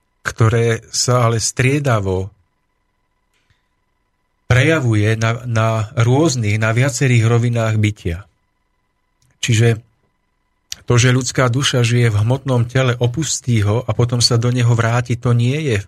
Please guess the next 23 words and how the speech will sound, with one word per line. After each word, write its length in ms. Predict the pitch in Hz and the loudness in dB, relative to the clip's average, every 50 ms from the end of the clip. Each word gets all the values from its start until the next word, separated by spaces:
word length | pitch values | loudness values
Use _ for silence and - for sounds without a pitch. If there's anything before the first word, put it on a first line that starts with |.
| _ _ _ _ _ _ _ _ _ - | _ _ _ _ _ _ _ _ _ -4
nemá 320 | 113 117 127 135 147 151 | -2 -2 0 2 0 2
byť 140 | 131 117 101 - - | 0 0 -2 -2 -2
chápané 480 | 104 98 104 - - 107 107 107 104 95 | -2 -2 0 0 -2 -2 -2 -2 -4 -4
tak, 320 | - - 92 98 101 104 | -4 -4 -2 -2 -2 -2
že 320 | 101 95 101 98 92 95 - _ _ _ _ _ _ | -2 0 0 -2 -2 -4 -8 _ _ _ _ _ _
má 240 | _ 101 101 104 101 | _ -2 -2 0 0
viacero 480 | 104 107 104 101 - - 110 107 101 | 0 0 0 -2 -2 -2 -2 -2 0
životov. 560 | 92 95 92 101 98 101 95 92 - 85 71 58 - _ _ _ _ _ _ _ _ _ _ _ _ _ _ _ _ _ _ _ _ _ _ _ _ | -2 -2 -2 -2 -2 -2 -4 -4 -6 -10 -12 -12 -18 _ _ _ _ _ _ _ _ _ _ _ _ _ _ _ _ _ _ _ _ _ _ _ _
Ale 240 | _ 107 104 113 107 | _ 0 0 2 2
tak, 280 | 110 - 117 123 120 123 | 2 0 0 2 2 2
že 200 | 120 123 123 123 | 2 2 2 0
je 40 | 120 | 0
to 160 | 120 123 117 | 0 0 0
jeden 400 | 117 123 135 143 160 160 147 131 | 2 0 0 0 -2 -4 -2 -2
život, 480 | 120 104 123 139 151 143 135 131 - - _ _ _ _ | -2 -2 -2 -2 0 -2 -2 -4 -6 -10 _ _ _ _
ktorý 460 | - 127 123 127 131 131 131 127 120 - _ _ _ _ _ _ | 0 0 0 2 0 0 -2 -4 -6 -10 _ _ _ _ _ _
sa 220 | - - - 123 | -6 -4 -2 0
striedavo 720 | - - - 131 139 151 165 160 170 151 143 143 139 123 | 0 0 0 0 2 2 2 2 0 0 0 0 -2 -4
prejavuje 840 | 123 - 131 139 147 156 156 143 135 131 120 113 113 113 123 127 123 - _ _ | -2 -2 -2 0 0 0 -2 -2 -2 -2 -2 -2 -2 -2 -4 -6 -8 -12 _ _
na 100 | 117 117 | -2 -2
rôznych 640 | 120 127 131 147 151 139 147 143 127 120 - - | 0 0 -2 -2 -2 -2 -2 -2 -4 -4 -2 -2
úrovniach, 640 | 127 131 135 135 131 131 131 135 131 131 127 127 120 | -2 0 0 -2 -4 -6 -6 -6 -4 -4 -2 -4 -4
e, 100 | 120 - | -6 -10